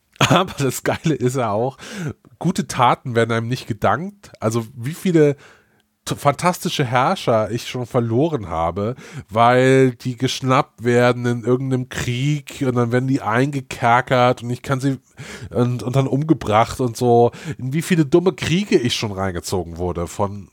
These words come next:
Kaisern und Lehnsherren und so weiter, weil ich zu viele Garantien ausgesprochen habe. Man kann zu nett sein in diesem Spiel. Und es ist sehr, <laughs> sehr interessant, wie schnell man, wenn man zu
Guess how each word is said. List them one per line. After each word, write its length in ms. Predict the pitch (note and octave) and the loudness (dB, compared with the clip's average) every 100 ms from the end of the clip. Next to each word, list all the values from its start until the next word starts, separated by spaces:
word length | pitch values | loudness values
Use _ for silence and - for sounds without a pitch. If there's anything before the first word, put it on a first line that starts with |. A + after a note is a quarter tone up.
| - | -18
Kaisern 600 | - A#2+ C#3+ C3 A2 G2 | -2 2 4 4 2 0
und 180 | F#2+ F2+ | -4 -2
Lehnsherren 680 | A2 A#2+ D#3+ - A2+ G#2+ G2+ | 2 2 0 0 0 0 -2
und 100 | G#2 | -2
so 120 | A2 | 2
weiter, 280 | G#2 G#2+ G#2 G#2+ | 2 0 -6 -4
weil 140 | A#2+ | 0
ich 160 | C3 - | 0 0
zu 100 | C#3+ | 0
viele 160 | D#3 C#3 | 2 4
Garantien 560 | C#3+ C3+ C3 E3 F#3 | 4 2 0 -2 0
ausgesprochen 600 | B2+ A2+ - - A2+ A2 G#2+ | 2 2 0 -2 -2 0 -2
habe. 140 | G#2 - - - - _ _ _ _ - _ - | -2 -8 -18 -18 -20 _ _ _ _ -20 _ -6
Man 160 | C3+ C#3 | -2 -2
kann 320 | - F3 A#3+ | 0 -2 -2
zu 260 | - G3 F3 | -2 2 2
nett 240 | F3 - | 2 -2
sein 220 | D3 A#2+ | 0 0
in 80 | A2 | 0
diesem 260 | G#2 G#2 F#2+ | -4 -6 -10
Spiel. 420 | - G2+ A#2+ D#3+ _ _ _ _ _ _ _ - - - | -4 2 2 0 _ _ _ _ _ _ _ -20 -20 -10
Und 100 | A2+ | -4
es 140 | C3 C#3 | -2 0
ist 180 | C3 | 0
sehr, 320 | C#3 D3 D#3+ - | 2 4 4 2
<laughs> 40 | |
sehr 720 | - B2 G#2 - C3 C3+ D#3 C3 | -4 -6 -4 -4 -2 0 -2 -2
interessant, 680 | - B2+ - C#3 C3+ D3 - - E3+ | -2 -4 0 2 2 -2 -12 -8 -8
wie 560 | G2+ G#2 C#3+ E3 F3 D3+ _ | -8 -2 0 2 2 0 _
schnell 520 | - - A#2 A#2 B2 | -10 -4 2 4 4
man, 400 | G#2 F2+ D#2 D2+ _ - | 4 -2 -4 -12 _ -4
wenn 120 | A2+ | -2
man 260 | A2 G#2+ - _ _ _ _ | -2 -6 -16 _ _ _ _
zu 400 | - - G#3 | -6 0 2